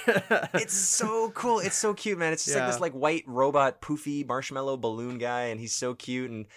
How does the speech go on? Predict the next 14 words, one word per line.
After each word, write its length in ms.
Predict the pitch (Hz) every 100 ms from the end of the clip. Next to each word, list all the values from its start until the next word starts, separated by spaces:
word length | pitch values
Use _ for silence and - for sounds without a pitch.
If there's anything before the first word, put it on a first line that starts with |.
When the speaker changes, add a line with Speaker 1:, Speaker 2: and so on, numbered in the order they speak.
| - _
Speaker 2:
very 300 | 110 196 220
sad 360 | - 123 123 -
story. 460 | - 120 123 123
Really 280 | 113 135 165
cool 220 | 151 143
superhero 440 | 127 127 123 127 123
story. 220 | - 131
Honestly, 320 | - 202 247 285
it's, 100 | 135
like, 100 | 123
my 120 | 113
favorite 360 | - 120 117
Marvel 300 | 95 107 92
film. 320 | 73 85 90